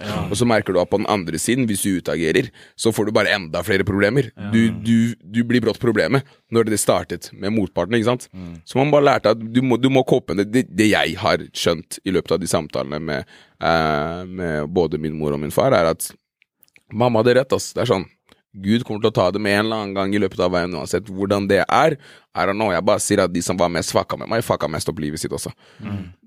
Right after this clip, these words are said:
Speaker 2: Og det ser man bare i sånn, det resultatet, om det er Gud, eller om det bare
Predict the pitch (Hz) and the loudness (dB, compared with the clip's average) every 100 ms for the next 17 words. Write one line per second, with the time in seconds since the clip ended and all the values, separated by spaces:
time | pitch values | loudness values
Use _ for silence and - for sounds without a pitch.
0 | - 92 113 151 135 117 113 113 101 101 | -6 -6 -2 0 2 0 2 0 0 -4
1 | 92 98 92 104 107 - 117 110 110 104 | -4 -4 -2 0 2 2 2 4 2 2
2 | 110 131 120 113 110 117 | 4 4 4 2 2 2